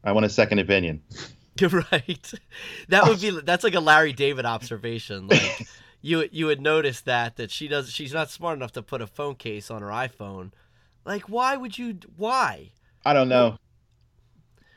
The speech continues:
Speaker 2: I
Speaker 1: Johnny,
Speaker 2: know that
Speaker 1: I
Speaker 2: it's easier to slip into a pocket when it doesn't have a case on it. I, I do get that part of it, but that's just dumb.
Speaker 1: I'm obsessed with cases and, and charging and everything. Like, I'm never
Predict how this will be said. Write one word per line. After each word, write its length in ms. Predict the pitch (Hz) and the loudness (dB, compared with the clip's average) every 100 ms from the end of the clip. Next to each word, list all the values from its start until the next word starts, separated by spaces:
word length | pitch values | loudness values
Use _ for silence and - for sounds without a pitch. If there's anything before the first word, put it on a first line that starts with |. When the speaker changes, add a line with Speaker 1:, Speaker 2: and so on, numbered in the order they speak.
| _ | _
Speaker 2:
I 80 | 170 | 2
Speaker 1:
Johnny, 240 | 170 165 156 | 6 6 6
Speaker 2:
know 60 | |
that 40 | 151 | 4
Speaker 1:
I 40 | |
Speaker 2:
it's 80 | 170 | 2
easier 340 | 185 170 175 | -8 -8 -6
to 100 | 147 | -4
slip 280 | 131 - 170 | -6 -8 -8
into 220 | 151 - | -8 -8
a 80 | 120 | -12
pocket 640 | - - 123 123 110 92 - | -8 -2 -2 -2 -8 -14 -12
when 120 | 104 | -14
it 100 | 95 | -12
doesn't 220 | 107 101 | -12 -12
have 100 | 95 | -14
a 40 | 98 | -16
case 360 | - 98 98 | -14 -14 -12
on 120 | 92 90 | -16 -14
it. 80 | |
I, 320 | 87 85 _ 110 | -16 -18 _ -10
I 40 | |
do 280 | 104 127 139 | -8 -10 -8
get 280 | 123 120 - | -8 -8 -8
that 300 | 107 110 - | -8 -8 -8
part 240 | 139 139 | -8 -6
of 120 | 139 | -6
it, 160 | 151 151 | -8 -10
but 300 | - 107 90 - _ _ _ _ _ _ - | -10 -10 -10 -14 _ _ _ _ _ _ -16
that's 140 | 143 | -16
just 180 | 95 - | -16 -14
dumb. 320 | 98 92 95 _ _ _ _ _ _ _ _ _ | -12 -12 -14 _ _ _ _ _ _ _ _ _
Speaker 1:
I'm 180 | 127 147 | 0 4
obsessed 380 | 135 - 139 131 | 4 6 4 4
with 140 | 123 - | -4 0
cases 640 | 123 120 113 120 110 92 | 0 0 -2 -2 -2 -4
and, 200 | 87 85 | -8 -8
and 140 | 92 82 | -10 -8
charging 760 | - 113 113 110 107 104 90 | -2 4 4 4 0 0 -4
and 140 | 92 90 | -6 -2
everything. 420 | 101 107 101 101 | 2 2 2 2
Like, 180 | 98 98 | 2 4
I'm 260 | 98 101 | 2 6
never 640 | 110 110 110 101 98 - | 6 8 8 8 6 2